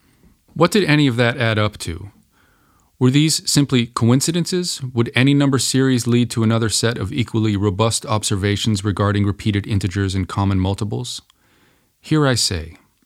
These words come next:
it is just as improvable to say that a coincidence is a rationalization of our ego mediated by our own volition, by what we want or don't want to believe, as it is to say that there are no coincidences.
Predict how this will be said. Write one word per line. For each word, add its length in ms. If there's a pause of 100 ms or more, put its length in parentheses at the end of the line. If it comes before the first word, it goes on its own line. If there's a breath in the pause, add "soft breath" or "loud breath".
(400 soft breath)
it 120
is 100
just 260
as 140
improvable 720
to 140
say 340
that 220
a 60
coincidence 680
is 140
a 80
rationalization 840
of 80
our 160
ego 420
mediated 640
by 160
our 160
own 180
volition, 640 (360 soft breath)
by 120
what 200
we 160
want 420
or 140
don't 260
want 280
to 60
believe, 560 (360 soft breath)
as 160
it 100
is 140
to 80
say 240
that 140
there 120
are 120
no 200
coincidences. 880